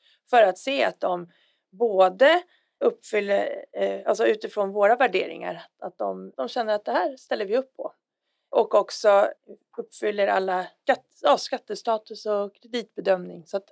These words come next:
allt som, som vi behöver ha på plats när vi ska genomföra det här projektet,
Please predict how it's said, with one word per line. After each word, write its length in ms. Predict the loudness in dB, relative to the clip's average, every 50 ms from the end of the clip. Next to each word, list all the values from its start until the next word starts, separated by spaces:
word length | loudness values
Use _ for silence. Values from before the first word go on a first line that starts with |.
| _ _ 0
allt 220 | 2 2 0 -2
som, 280 | -8 -8 -8 -8 -10 -10
som 180 | -12 -10 -8
vi 100 | -8 -4
behöver 320 | -2 0 0 0 0 0 -2
ha 80 | -2
på 100 | -4 _ _ _
plats 420 | 0 0 0 -2 -10 -18 -18 -18 -20 _ _ _
när 80 | -20 -18
vi 80 | -18
ska 300 | -16 -12 -8 -6 -6 -6 -8 _ _ _ _ _ _ _ _ _
genomföra 480 | -2 0 0 0 0 2 2 4 4 4
det 60 | 2
här 100 | 0 -2
projektet, 460 | -4 -6 -6 -6 -6 -6 -8 -12 -14